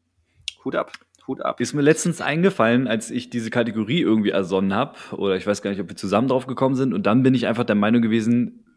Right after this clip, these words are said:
Speaker 2: und erst nach der ersten Geschichte, die ich erzählt hab vom Rapper, die ich getroffen hab, ich weiß gar nicht, ob es Punch Arroganz war, wie dem auch sei, ähm, danach bin ich erst drauf gekommen, Alter, ich hab ja eigentlich die geilste Geschichte. Man vergisst ja dann sowas auch irgendwann wieder. Ähm, damals natürlich der gefeierte Held im Freundeskreis, „Guck mal hier, ich bin der Größte“, so nach dem Motto.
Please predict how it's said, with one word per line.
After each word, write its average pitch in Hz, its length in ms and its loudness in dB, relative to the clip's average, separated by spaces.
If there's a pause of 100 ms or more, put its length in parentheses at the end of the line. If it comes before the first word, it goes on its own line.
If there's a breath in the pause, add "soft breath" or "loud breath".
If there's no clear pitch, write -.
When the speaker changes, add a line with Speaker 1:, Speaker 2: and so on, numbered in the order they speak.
(140)
Speaker 2:
und 131 160 0
erst - 320 -2
nach 143 140 0
der 131 160 -4
ersten 180 300 0
Geschichte, 180 340 -2
die 120 80 -2
ich 107 60 -4
erzählt 110 320 0
hab 101 100 0
vom 101 160 -2
Rapper, 101 240 2
die 95 80 -2
ich 92 100 -8
getroffen 104 380 -4
hab, 117 140 -4
ich 90 80 -8
weiß 90 120 -6
gar 98 80 -6
nicht, 92 80 -4
ob 85 60 -6
es - 80 -18
Punch 98 300 -4
Arroganz 95 440 -4
war, 127 220 -4 (560 loud breath)
wie 113 80 2
dem 127 160 6
auch 110 100 2
sei, 127 440 2
ähm, 107 580 0 (260)
danach 117 260 0
bin 139 120 -2
ich 120 60 -2
erst 123 160 -4
drauf 117 100 -6
gekommen, - 300 -2
Alter, 135 280 0
ich 104 140 -2
hab 135 80 -4
ja 110 80 0
eigentlich 120 240 -4
die 110 120 -8
geilste 123 420 4
Geschichte. 120 500 -4 (480 soft breath)
Man 98 100 -2
vergisst 104 360 -2
ja 127 100 8
dann 101 160 2
sowas 92 300 0
auch 82 100 -4
irgendwann 95 480 0
wieder. 110 420 0
Ähm, 92 300 -4
damals 90 360 0
natürlich 101 260 -2
der 107 100 2
gefeierte 98 540 2
Held 98 260 2
im 101 100 -2
Freundeskreis, 104 720 2
„Guck - 160 -14
mal 101 140 0
hier, 113 240 2
ich 113 140 -2
bin 101 100 0
der 101 80 2
Größte“, 104 380 -2
so 120 100 -2
nach 127 140 0
dem 135 100 -4
Motto. 151 340 -4